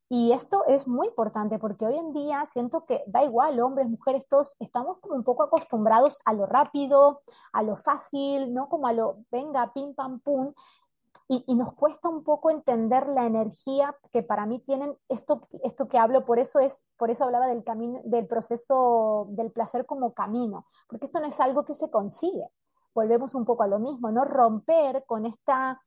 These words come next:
energía más masculinizada, que es por, con la que en general este mundo se mueve, y no hablo de nada negativo, hablo de que es una energía que va más dirigida al foco, ¿no? A la consecución de objetivos, y que es muy buena y súper saludable si se sabe utilizar bien,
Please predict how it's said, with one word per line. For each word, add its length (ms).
energía 540
más 220
masculinizada, 1080
que 100
es 100
por, 320
con 220
la 140
que 100
en 80
general 560
este 240
mundo 320
se 160
mueve, 520
y 100
no 140
hablo 180
de 100
nada 240
negativo, 760
hablo 260
de 160
que 120
es 120
una 140
energía 420
que 120
va 120
más 180
dirigida 500
al 140
foco, 600
¿no? 160
A 60
la 140
consecución 680
de 80
objetivos, 520
y 60
que 100
es 120
muy 280
buena 280
y 60
súper 360
saludable 500
si 120
se 140
sabe 280
utilizar 500
bien, 340